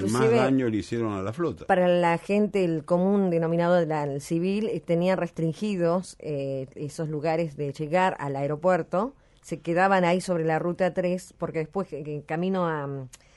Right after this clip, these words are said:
Speaker 2: a ma-, estancia, eh, hasta
Speaker 1: A María
Speaker 2: Punta
Speaker 1: Betty.
Speaker 2: María, estaba la otra pista que se
Speaker 1: Sí.
Speaker 2: hicieron, y otra estaba por estancia La
Speaker 1: Las
Speaker 2: Violeta,
Speaker 1: Violetas.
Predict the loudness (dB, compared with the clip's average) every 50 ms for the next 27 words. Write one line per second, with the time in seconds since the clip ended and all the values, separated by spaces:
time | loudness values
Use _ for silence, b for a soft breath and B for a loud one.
0 | B B B B B B -2 -2 -2 -2 -2 -2 0 0 2 2 2 2 0 -2
1 | -2 0 0 0 0 -2 -2 -2 -2 -2 -2 -2 0 0 0 -2 -4 -4 -2 0
2 | 0 2 2 2 2 2 2 4 4 6 6 6 6 8 6 6 6 4 4 4
3 | 4 4 2 -2 -4 b b b b b b -8 -2 2 4 6 6 6 6 6
4 | 6 6 4 4 2 2 0 0 0 -2 -4 -4 -2 -2 -2 -2 -2 -4 -2 0
5 | 2 0 0 0 0 0 0 2 2 2 2 2 2 2 0 -2 -2 0 0 0
6 | 0 0 0 0 0 0 0 0 0 -2 0 0 -2 -2 -2 0 0 2 2 0
7 | 0 0 0 0 2 4 4 4 4 4 4 2 0 0 0